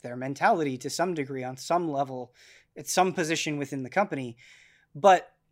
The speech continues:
that's not the audience's fault, I don't think. Like, I don't think back to previous Bethesda games or, um, the, the praise of The Witcher three, and I don't think to myself, like, "Oh, like,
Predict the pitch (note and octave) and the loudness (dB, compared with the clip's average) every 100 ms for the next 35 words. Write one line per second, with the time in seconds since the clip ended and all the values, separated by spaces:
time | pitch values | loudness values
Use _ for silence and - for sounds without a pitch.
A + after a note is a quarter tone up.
0 | _ - E3 C#4+ - A3+ C4 B3 - D#3 | _ -2 4 4 2 0 0 -2 -4 0
1 | D3 E3 C4 E3+ B2 - B2+ - - A3 | 4 4 4 2 -2 -10 -10 -10 -2 2
2 | F#3 C#3 C#3 C3 C3 - C#3 A#2 - - | 2 0 -4 -4 -8 -8 -8 -10 -16 0
3 | E3+ D3 - _ _ _ _ _ F3 F3+ | 2 2 -2 _ _ _ _ _ 0 4
4 | A3+ G#3 - G3+ F3 D#3+ E3 E3+ - E3 | 4 2 -4 -4 0 8 8 6 -2 -6
5 | C#3+ - D#3+ D3+ D3 D3 - C3+ D3+ D3+ | -6 -6 -4 0 0 -2 -8 -2 -2 0
6 | D#3 C3+ B2+ B2 B2 - - C#3+ C3+ C3 | -4 -4 -6 -8 -10 -12 -8 -6 -6 -6
7 | B2+ B2 B2 _ _ _ _ _ - B2+ | -6 -8 -12 _ _ _ _ _ -10 -8
8 | B2 A#2 A#2 B2 _ _ _ _ _ _ | -6 -8 -12 -20 _ _ _ _ _ _
9 | _ _ _ _ _ _ - _ _ _ | _ _ _ _ _ _ -20 _ _ _
10 | D3+ C#3+ C#3+ D#3 D#3 E3 D3+ C#3+ C#3+ D3 | -4 -4 -4 -4 2 2 2 -2 0 0
11 | D3 - F3+ F3 C#3+ C#3+ F3 E3+ D#3+ D#3 | -2 -8 -4 0 0 0 -2 -4 -6 -4
12 | C#3+ - C#3+ C3+ C3 A#2+ - B3 A#3+ F3 | -4 0 -2 -2 -6 -8 -4 4 6 6
13 | C#3+ C#3+ C#3 | 6 4 2